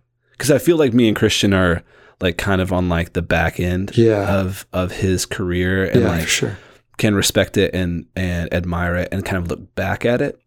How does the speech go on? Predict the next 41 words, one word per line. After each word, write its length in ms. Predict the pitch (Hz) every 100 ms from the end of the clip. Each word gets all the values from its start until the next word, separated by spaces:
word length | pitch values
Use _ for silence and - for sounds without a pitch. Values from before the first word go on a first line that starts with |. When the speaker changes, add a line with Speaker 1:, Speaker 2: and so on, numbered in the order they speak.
| _ -
Speaker 1:
but 140 | 180
didn't 240 | 139 113
as 160 | 107 -
much, 180 | 92 -
like, 100 | 87
live 200 | 90 85
through 360 | - - 92 85
it. 180 | 80 - _ _ _ _ _ _ _ -
So 260 | - 101 92
being 460 | 92 104 101 95
the, 160 | 90 92 _
the 140 | -
godfather, 800 | 90 82 90 - 82 82 82 82 - - 95
<laughs> 0 |
Speaker 2:
<laughs> 600 | 135 131 175 135 104 90 - - - -
Speaker 1:
um, 500 | 156 139 110 101 92
who's, 300 | 92 104 92
no, 220 | 123 117 107
but 220 | 104 -
for 100 | 110
real 160 | 98
has, 300 | 98 95 -
has 240 | - 98 -
some 140 | 95
extra 280 | 90 - 95
years 480 | 87 87 90 90 -
on 180 | 95 85 -
us. 500 | 90 87 - - - _ _ _ _ _
Um, 240 | 101 92 92
what 100 | 101
did 120 | 104
David 240 | 104 92
Bowie 180 | 90 87
mean 280 | 85 85 85
to 160 | - 87
you? 200 | 85 - - - - - - _ _ -
Speaker 2:
You 180 | 147
know, 140 | 143 143
it's 140 | 131
funny. 340 | - 131 127 -
Um, 520 | 131 113 110 104 98